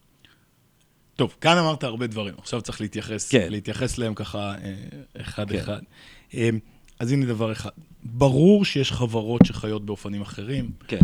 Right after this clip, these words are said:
Speaker 1: ברור שיש אנשים שמחויבים לשיפוטים אחרים.
Speaker 2: מהמם.
Speaker 1: זה לא מראה שיש עקרונות אתיים תקפים אחרים.
Speaker 2: מהמם.
Speaker 1: זה רק מראה שיש אנשים שמחזיקים בעמדות שונות באתיקה.
Speaker 2: מהמם.
Speaker 1: אבל את זה ידענו כבר, נכון?
Speaker 2: מהמם.
Speaker 1: זה לא מבלבל.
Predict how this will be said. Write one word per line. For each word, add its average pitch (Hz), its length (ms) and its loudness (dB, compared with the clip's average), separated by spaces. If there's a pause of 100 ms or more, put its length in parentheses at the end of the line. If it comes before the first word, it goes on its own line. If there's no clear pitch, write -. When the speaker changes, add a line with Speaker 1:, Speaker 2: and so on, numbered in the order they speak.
(200)
Speaker 1:
ברור 117 240 4
שיש 117 260 -4
אנשים 113 420 -6
שמחויבים 110 680 -4
לשיפוטים 92 480 -8
אחרים. 92 340 -14
Speaker 2:
מהמם. 92 120 -6 (320)
Speaker 1:
זה 127 140 2
לא 208 100 2
מראה 131 280 4
שיש 117 300 -2
עקרונות 104 540 -6 (120)
אתיים 101 280 -8
תקפים 120 480 -8
אחרים. 95 340 -12 (360)
Speaker 2:
מהמם. 95 220 -2
Speaker 1:
זה 107 120 -10
רק 101 160 -6
מראה 107 240 -2
שיש 123 300 -4
אנשים 131 280 -2
שמחזיקים 147 640 0
בעמדות 107 1120 0
שונות 98 440 -8
באתיקה. 98 280 -2
Speaker 2:
מהמם. 76 100 -4 (220)
Speaker 1:
אבל 95 220 -10 (140)
את 98 100 -8
זה 117 100 0
ידענו 143 320 0
כבר, 95 140 -12 (120)
נכון? 98 220 -4
Speaker 2:
מהמם. 87 120 -2 (300)
Speaker 1:
זה 117 180 0
לא 135 80 6
מבלבל. 104 420 0